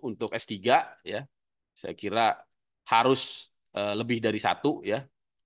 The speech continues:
seperti ini. Nah, baru di metode gagasan enam, gagasan enam menjelaskan metodologi, ya. Di tugas tidak saya sampaikan di sini, ya, karena kan s-, karena kita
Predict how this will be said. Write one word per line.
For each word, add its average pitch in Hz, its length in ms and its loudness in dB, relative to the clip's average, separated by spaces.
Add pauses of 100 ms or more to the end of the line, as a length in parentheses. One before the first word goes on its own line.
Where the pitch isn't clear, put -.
(200)
seperti 92 400 -6
ini. 87 160 -6 (480)
Nah, 95 80 -10
baru 104 240 0
di 113 240 2 (960)
metode 123 240 2 (160)
gagasan 143 320 4
enam, 175 160 8
gagasan 143 320 4
enam 175 160 2
menjelaskan 151 480 2
metodologi, 147 880 -2
ya. 143 80 -4
Di 160 480 4
tugas 165 320 0
tidak 151 320 -4
saya 147 160 -4
sampaikan 135 560 0
di 120 80 -4
sini, 110 240 -4
ya, 160 80 -10 (480)
karena 117 240 0
kan 175 160 2
s-, - 1040 -12
karena 143 240 2
kita 139 640 2